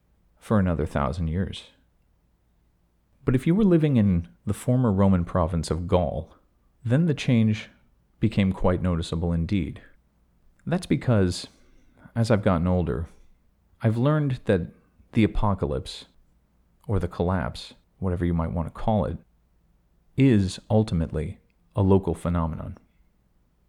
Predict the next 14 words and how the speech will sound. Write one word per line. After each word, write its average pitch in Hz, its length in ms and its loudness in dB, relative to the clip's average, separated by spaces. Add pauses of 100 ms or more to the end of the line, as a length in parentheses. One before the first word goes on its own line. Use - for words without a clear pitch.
(280)
Think 190 200 0
of 170 100 -2
the 135 100 4
example 90 600 0 (300)
of 107 120 2
the 107 120 2
end 98 120 4
of 87 120 0
World 92 200 0
War 80 160 -2
Two. - 380 -4 (1300)
If 117 120 0
you 160 220 2
were 95 500 0